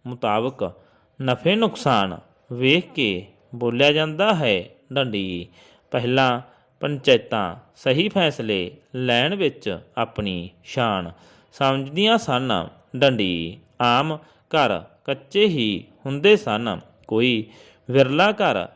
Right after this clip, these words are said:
ਹੀ ਥੋੜ੍ਹਾ ਪੱਕਾ ਹੁੰਦਾ ਸੀ ਡੰਡੀ। ਥੋੜ੍ਹੇ ਜਿਹੇ ਤਕੜੇ ਘਰ ਦਰਵਾਜ਼ਾ ਬੈਠਕ ਪਾ ਲੈਂਦੇ ਸਨ ਅਤੇ ਪੂਰੇ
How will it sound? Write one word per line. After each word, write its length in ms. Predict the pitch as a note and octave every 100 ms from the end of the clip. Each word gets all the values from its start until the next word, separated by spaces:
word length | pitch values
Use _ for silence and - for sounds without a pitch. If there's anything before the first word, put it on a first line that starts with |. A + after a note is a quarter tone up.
| _
ਹੀ 320 | A#2 A#2 A2+ A2+ _
ਥੋੜ੍ਹਾ 500 | - G#2+ A2 G#2+ F2+ - - _ -
ਪੱਕਾ 400 | C3+ C3 D#3 E3
ਹੁੰਦਾ 340 | E3 E3+ G3+
ਸੀ 380 | G#3 C3+ F#2 E2 - -
ਡੰਡੀ। 520 | C#3 C3 G2+ F2 D#2+ E2 _ _ _ _
ਥੋੜ੍ਹੇ 340 | - B2+ F3 G#3
ਜਿਹੇ 440 | E3 B2 G2 F2+ - _ _ _ _ _
ਤਕੜੇ 500 | C3+ B2 A#2+ G2+ F2 - -
ਘਰ 300 | C#3+ A#2 E2+ - - _ _ B2+
ਦਰਵਾਜ਼ਾ 760 | C3 A#2+ A2 A#2 A2+ F2+ E2+ - _ _ _ _ -
ਬੈਠਕ 600 | B2 A#2 A2 - A2+ F#2 - _ _ _ _ -
ਪਾ 180 | C3 C#3
ਲੈਂਦੇ 360 | D3+ D3+ D#3 G#3+
ਸਨ 460 | C#3+ A#2+ B2 F2 - _ A#2+
ਅਤੇ 400 | G#2+ G#2 F2 F#2+ - _ -
ਪੂਰੇ 460 | B2 A2+ G2+ F#2+